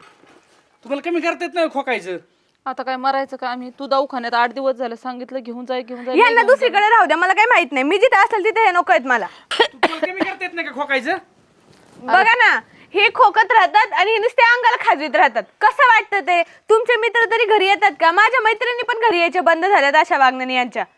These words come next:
Speaker 1: अरे, पाहुणरावळा सुद्धा घरी येणार. ह्यांना सतरा बारा सांगितलं की, "तुला सतरा बारा सांगितलं तर कमी खोकत जा" म्हणून.
Speaker 2: आता तू आणलेलं औषध तर मी रोज पिते, पण खोकलाच बरा नाही.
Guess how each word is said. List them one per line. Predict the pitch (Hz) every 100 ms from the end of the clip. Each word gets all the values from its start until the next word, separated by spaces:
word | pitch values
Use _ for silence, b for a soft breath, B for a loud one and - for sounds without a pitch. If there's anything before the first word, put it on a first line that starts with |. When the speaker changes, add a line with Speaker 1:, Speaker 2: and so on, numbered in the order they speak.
| _
Speaker 1:
अरे, | 151
पाहुणरावळा | - 302 330 311 320 311
सुद्धा | 302
घरी | 320 339
येणार. | 311 311 294
ह्यांना | 262 285
सतरा | 320 320
बारा | 311 302
सांगितलं | 302 330 330
की, | 285
"तुला | 294
सतरा | 277 302 311
बारा | 302
सांगितलं | 302 294 277
तर |
कमी | 254 320 302
खोकत | 247 254 233
जा" | 233
म्हणून. | 226 208 175 _ _
Speaker 2:
आता | 226 254
तू | _
आणलेलं | 294 302 311 285 269
औषध | 294 302 269 -
तर |
मी | 269 262
रोज | 285
पिते, | 294 - 285 247
पण | 240 262 -
खोकलाच | 262 254 311
बरा | 311 277 254
नाही. | 233